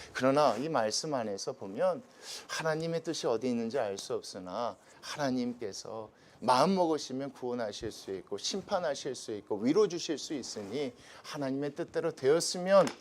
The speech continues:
좋겠습니다"라고 이렇게 기도했을 때 "미쳤다, 천사다" 놀라는 그런 일은 없어질 것 같습니다. 오늘 이 말씀 통해서 저희들이 잊지 말고요.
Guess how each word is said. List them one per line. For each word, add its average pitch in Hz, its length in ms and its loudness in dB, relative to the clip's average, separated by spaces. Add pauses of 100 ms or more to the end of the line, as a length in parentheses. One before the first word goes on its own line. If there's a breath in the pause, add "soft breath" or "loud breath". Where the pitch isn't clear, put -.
(280 loud breath)
좋겠습니다"라고 185 1040 4
이렇게 143 280 0
기도했을 127 580 0
때 131 240 -4 (460 loud breath)
"미쳤다, 101 1120 -4 (320)
천사다" 98 1040 -4 (240)
놀라는 120 580 2
그런 104 320 -8
일은 110 240 -8
없어질 110 540 -10
것 170 100 -6
같습니다. - 760 -8 (400 loud breath)
오늘 139 280 6
이 147 80 4
말씀 127 420 4
통해서 123 360 -4
저희들이 110 400 -4
잊지 101 220 -10
말고요. 95 640 -6